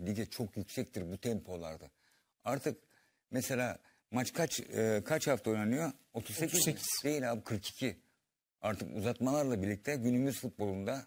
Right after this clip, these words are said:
Speaker 1: bir yıldır otuz sekiz maç oynanmıyor. Ortalama on dakika koysan kaç tane maç farkı çıkıyor, ortaya çıkıyor zaten. İşte bugün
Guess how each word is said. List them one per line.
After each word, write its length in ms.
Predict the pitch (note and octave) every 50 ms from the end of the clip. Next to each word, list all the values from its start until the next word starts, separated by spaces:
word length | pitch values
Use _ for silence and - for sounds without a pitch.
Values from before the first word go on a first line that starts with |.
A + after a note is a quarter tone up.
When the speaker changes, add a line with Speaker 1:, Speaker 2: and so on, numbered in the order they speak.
| -
Speaker 1:
bir 180 | - G2+ C3+ C#3+
yıldır 420 | C3 B2+ A2 G2 F2+ A2 D#3 D#3+ B2 - _ _ _ - - _ _ _ _ _ _ _ _ _ _ _ _ _ _ _ _ -
otuz 280 | A2 G#2+ - C3+ A#2
sekiz 220 | - D#3 C3+ B2 B2+
maç 180 | C3+ C3+ B2
oynanmıyor. 540 | A2 A#2+ B2+ B2+ C#3 D3+ D3+ C3+ A2+ F#2 D#2 - - - _ _
Ortalama 480 | B2+ C#3 D3+ D3 - D#3 D3 C#3+ C3+
on 220 | A2+ B2+ D#3+ D#3+ D3
dakika 240 | C#3+ A#2+ - A#2+ G2+
koysan 380 | - A#2 A2 A2 - E3 D#3
kaç 240 | C3 - D3 D3 C#3
tane 180 | - C3+ C3 B2
maç 200 | B2 A#2+ A#2 -
farkı 240 | - A2+ G2 -
çıkıyor, 240 | - - - G#2+ G2+
ortaya 240 | F#2 F2 - G#2+ G2
çıkıyor 320 | - - - - A#2 F#2+ E2+
zaten. 300 | - - - - - - - _ _ _ _ _ _
İşte 240 | - - - B2+ G#2+
bugün 320 | A#2+ B2 B2 C3+ C#3+ C#3